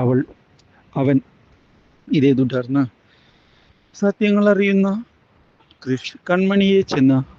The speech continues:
കാണുകയും ചെയ്യുന്നു. ഇതോടെ കൺമണിയും "എനിക്കും സുമിത്രയെ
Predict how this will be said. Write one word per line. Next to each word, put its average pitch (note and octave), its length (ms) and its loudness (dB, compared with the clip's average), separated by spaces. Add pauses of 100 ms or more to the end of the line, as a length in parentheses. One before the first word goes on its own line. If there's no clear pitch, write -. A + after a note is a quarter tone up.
(140)
കാണുകയും F#3+ 560 0
ചെയ്യുന്നു. C#3 420 0 (540)
ഇതോടെ C3+ 380 2 (320)
കൺമണിയും C3+ 540 2 (1160)
"എനിക്കും G3+ 420 -2 (320)
സുമിത്രയെ D3+ 580 -2